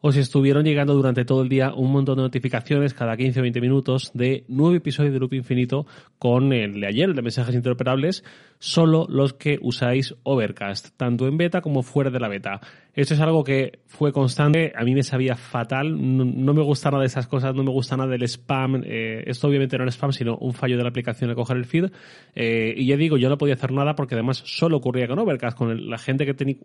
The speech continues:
usa cualquier otra aplicación para escuchar podcast, eh, no le ocurría.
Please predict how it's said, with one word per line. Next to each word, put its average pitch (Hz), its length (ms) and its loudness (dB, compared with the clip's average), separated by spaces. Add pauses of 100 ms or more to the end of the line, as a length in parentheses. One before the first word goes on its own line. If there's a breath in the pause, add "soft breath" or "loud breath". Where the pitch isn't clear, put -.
(100)
usa 139 240 -6
cualquier 123 300 -2
otra 127 100 -4
aplicación 123 420 -4
para 123 120 -6
escuchar 123 360 -6
podcast, 127 520 -6 (320 loud breath)
eh, 104 280 -2
no 117 160 2
le 127 100 4
ocurría. 120 240 0